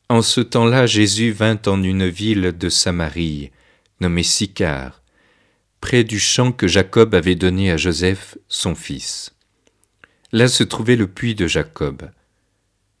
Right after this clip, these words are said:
Jésus, fatigué du voyage, se tenait là, assis sur le puits. Il était environ la sixième heure. Une femme de Samarie vint puiser de l'eau. Jésus lui dit, «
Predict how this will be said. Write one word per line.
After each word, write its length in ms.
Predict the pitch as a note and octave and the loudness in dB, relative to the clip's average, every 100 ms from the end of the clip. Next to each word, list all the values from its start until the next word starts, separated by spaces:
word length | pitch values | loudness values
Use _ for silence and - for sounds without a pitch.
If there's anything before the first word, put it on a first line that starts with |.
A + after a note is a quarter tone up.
| _ - | _ -4
Jésus, 500 | G2 G2+ G2 A2 B2+ | 0 0 0 -2 -4
fatigué 540 | - F2+ - G#2+ G2+ | -2 -4 -2 -2 0
du 100 | F#2+ | 0
voyage, 580 | F2 F#2 G2 G#2+ G2+ F#2+ - _ _ _ - | 0 2 4 2 0 -6 -10 _ _ _ -8
se 160 | - | -4
tenait 320 | A2+ A#2+ G#2+ F#2 | 0 0 2 2
là, 260 | E2+ D#2 - | 0 -2 -2
assis 340 | F#2+ - F#2+ | -2 -2 -4
sur 260 | - F#2+ D#2 | -4 -4 -4
le 120 | D2+ | -6
puits. 420 | - - C#2 B1+ _ _ _ _ _ _ _ _ _ - | -10 -16 -16 -16 _ _ _ _ _ _ _ _ _ -4
Il 160 | G2+ | 2
était 320 | G#2+ C3 B2 | 2 2 0
environ 380 | A#2 G#2+ G#2+ A2+ | 0 2 2 2
la 100 | G#2 | 2
sixième 540 | F2+ - G2+ G2+ F2 D#2+ | 0 -4 -2 0 0 -4
heure. 440 | D2 C2+ C2+ _ _ _ _ _ _ _ _ _ _ _ - | -6 -8 -14 _ _ _ _ _ _ _ _ _ _ _ -6
Une 160 | G#2 F#2+ | -4 -4
femme 400 | - B2 A#2 A2 | -2 0 2 0
de 140 | G2+ | 0
Samarie 500 | - A2 G#2 G2+ A#2+ | 0 2 0 0 -2
vint 240 | G2 G2+ | 0 0
puiser 480 | G2 - G#2 F#2+ G#2 | 0 -4 -4 0 0
de 140 | G2 F#2 | 0 -2
l'eau. 280 | E2+ D#2 D#2 _ _ _ _ _ - | 0 -4 -6 _ _ _ _ _ -8
Jésus 360 | F2+ F#2+ G2+ | -2 0 2
lui 200 | G2+ F#2+ | 0 0
dit, « 340 | F#2 G2 G#2 | -2 -4 -4